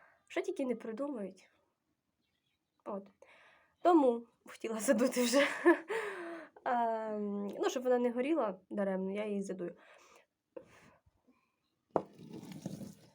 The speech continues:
Бо ще видно. Ладно, давайте так. Ще видно, я її задула, щоб вона даремно не горіла. Тому так, але масло уходить, так, але три,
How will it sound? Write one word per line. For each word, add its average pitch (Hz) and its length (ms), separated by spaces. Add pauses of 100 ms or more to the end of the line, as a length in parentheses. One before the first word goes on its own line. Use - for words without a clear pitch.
(100)
Бо 208 120
ще 220 200
видно. 190 360 (840)
Ладно, 202 280
давайте 202 440
так. - 300 (840)
Ще - 260
видно, 294 300
я 214 180
її 208 200
задула, 220 400
щоб 196 200
вона 202 380 (100)
даремно 214 420
не 214 120
горіла. 208 400 (600)
Тому 269 300
так, 202 560
але 247 320
масло 269 520
уходить, 202 640
так, 208 300
але 220 260
три, 240 520